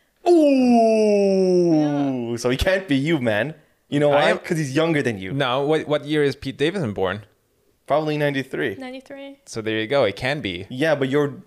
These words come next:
Speaker 1: twenty-nine next month.
Speaker 3: Yeah, but
Speaker 1: You
Speaker 3: when is
Speaker 1: fucking old
Speaker 3: he?
Speaker 1: piece of
Speaker 3: Maybe
Speaker 1: shit.
Speaker 3: he's twenty-nine next month too.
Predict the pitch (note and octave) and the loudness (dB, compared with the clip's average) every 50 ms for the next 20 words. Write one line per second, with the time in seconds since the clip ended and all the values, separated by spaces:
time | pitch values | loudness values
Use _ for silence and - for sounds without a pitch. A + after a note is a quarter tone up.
0 | - F3+ D3 - E3 D#3 D3 D3 D3+ D#3 D3+ D3+ D3 C#3 C#3 C3+ - _ - D3+ | -14 -14 -10 -6 -4 -4 -2 -2 0 0 2 2 0 0 -2 -6 -10 _ -6 -4
1 | D#3 E3+ D#3 - - - D3+ F3 F#3 C3+ F#2 - - - _ - D3 D3+ E3+ E3+ | -2 -2 -2 -4 -6 -6 -2 -2 -2 -2 -2 -8 -14 -20 _ -12 -4 -2 -2 0
2 | C#3+ A2+ B2 B2+ - - - - - C3+ A#2+ C#3+ C#3+ C#3 C#3 C3+ A#2+ A2+ A#2+ B2 | 0 -2 -2 -4 -6 -6 -18 -14 -12 -6 -2 -2 0 0 0 -2 -2 -2 -4 -2
3 | B2 A#2+ A#2 A#2 - - B2 A#2+ A2+ - A#2 C#3 C#3 D3 - D3 C#3 C3 D3+ F3 | -2 -2 -2 -2 -4 -6 -6 -6 -6 -6 -4 -2 -2 0 0 -2 -2 -4 -6 -6
4 | - - A#3+ G3 D#3 C3 A#2+ A2 G#2+ G#2 G2 F#2+ F#2+ - - A#2 G#2 G2+ - - | -6 -6 -6 -4 -4 -4 -4 -4 -4 -4 -4 -6 -6 -8 -8 -10 -10 -10 -10 -10
5 | - D3+ B2 C#2 - | -8 -8 -8 -8 -10